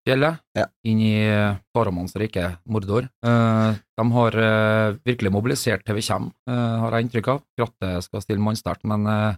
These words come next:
Speaker 1: nå er vel fylt opp tre busser herfra, pluss at en del, eh, som fer privat.
Speaker 2: Men det er greit det med at, eh, krattet, eh, men det er resten, vet du. Det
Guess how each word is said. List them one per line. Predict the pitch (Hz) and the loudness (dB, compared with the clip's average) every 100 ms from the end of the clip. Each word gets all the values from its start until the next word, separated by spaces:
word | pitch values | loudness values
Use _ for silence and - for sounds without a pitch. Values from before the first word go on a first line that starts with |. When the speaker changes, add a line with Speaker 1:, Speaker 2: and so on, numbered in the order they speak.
| - | -4
Speaker 1:
nå | 117 | 0
er | 110 | 2
vel | 87 - | 0 -4
fylt | 131 - 101 | -8 -6 -10
opp | - - | -10 -4
tre | 107 90 | -2 -2
busser | 107 - 80 | -4 -4 -4
herfra, | 95 101 - 101 | -2 -4 -6 -6
pluss | - 101 | -4 -6
at | 107 | -4
en | 104 | -2
del, | 107 98 95 | 0 0 0
eh, | 92 90 87 - | -2 -4 -8 -6
som | 104 98 | -4 -2
fer | 107 - | -2 -2
privat. | 101 95 117 _ - | -2 -2 -2 _ 0
Speaker 2:
Men | 120 | 2
det | 139 | 4
er | 120 | 4
greit | 107 170 | 2 2
det | 185 | 2
med | 139 | 2
at, | 123 123 | 2 4
eh, | 123 | 4
krattet, | 113 - 139 _ - 120 - - | 2 -2 -4 _ 0 0 -2 -2
eh, | 123 123 123 - 127 | 4 6 4 4 2
men | 131 127 120 - _ | 4 4 2 -2 _
det | - - | -2 2
er | 139 127 | 4 4
resten, | 143 - - - 98 104 | 2 0 -6 -8 -2 0
vet | 185 | 2
du. | 147 98 _ | 2 -2 _
Det | 143 | 0